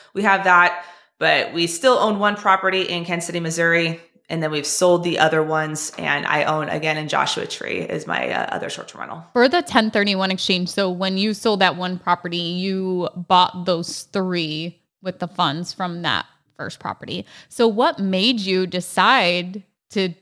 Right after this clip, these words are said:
Speaker 2: how did you even begin to find those three other markets?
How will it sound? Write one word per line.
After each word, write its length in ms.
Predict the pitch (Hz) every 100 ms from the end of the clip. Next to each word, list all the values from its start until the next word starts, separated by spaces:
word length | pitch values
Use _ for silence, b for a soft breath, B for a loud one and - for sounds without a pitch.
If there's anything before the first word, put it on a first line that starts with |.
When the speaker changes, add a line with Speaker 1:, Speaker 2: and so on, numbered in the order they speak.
| -
Speaker 2:
how 200 | - 247
did 200 | 247 220
you 100 | 233
even 380 | 214 190 180 175
begin 360 | 190 214 233
to 120 | 226 185
find 580 | - 180 220 247 196
those 280 | 180 180 180
three 340 | - 185 185 180
other 260 | 180 175
markets? 760 | 170 151 214 233 - - -